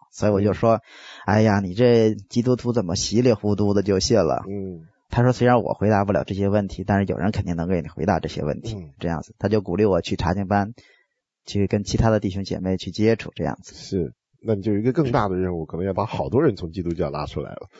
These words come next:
Speaker 1: 啊，当时是，是这样想的。当时我就想，既然我要把他拉出来，我得先知道他信的是什么。
Speaker 2: 是，是，
Speaker 1: 我企图从圣经方面来，
Speaker 2: 是。
Speaker 1: 至少要找出一个错误，告诉他你所信的不是对的东西。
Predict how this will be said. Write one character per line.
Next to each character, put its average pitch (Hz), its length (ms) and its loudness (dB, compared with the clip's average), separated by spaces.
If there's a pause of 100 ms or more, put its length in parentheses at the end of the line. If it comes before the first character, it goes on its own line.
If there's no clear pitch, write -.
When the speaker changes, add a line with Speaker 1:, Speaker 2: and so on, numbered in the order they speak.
(160)
Speaker 1:
啊， 156 200 6
当 170 160 4
时 151 160 4
是， 151 200 6
是 151 180 2
这 156 80 4
样 135 160 6
想 92 220 -2
的。 110 140 2 (220)
当 131 160 2
时 127 260 4
我 120 100 4
就 123 160 4
想， 107 420 2 (520)
既 - 120 2
然 120 200 6
我 110 100 6
要 113 100 6
把 98 100 4
他 110 140 4
拉 117 200 6
出 113 100 -4
来， 98 140 2
我 98 120 2
得 104 100 2
先 107 180 -2
知 113 140 0
道 107 80 4
他 110 140 2
信 135 180 0
的 107 100 4
是 120 200 2
什 90 160 -2
么。 82 120 -2
Speaker 2:
是， 82 320 -4
是， 92 200 -10
Speaker 1:
我 104 80 2
企 - 220 -2
图 107 180 0
从 107 320 -4
圣 117 280 -2
经 139 200 2
方 110 200 2
面 101 300 2 (400)
来， 107 160 4
Speaker 2:
是。 110 100 -2
Speaker 1:
至 156 100 2
少 110 200 2
要 113 100 6
找 - 160 0
出 113 100 0
一 120 40 0
个 147 120 4
错 143 280 2
误， 98 60 2
告 107 140 4
诉 98 60 4
他 113 120 2
你 104 120 -2
所 - 180 -6
信 - 160 -2
的 98 140 -2
不 95 160 -6
是 123 120 0
对 123 180 4
的 85 100 2
东 143 220 2
西。 - 180 -4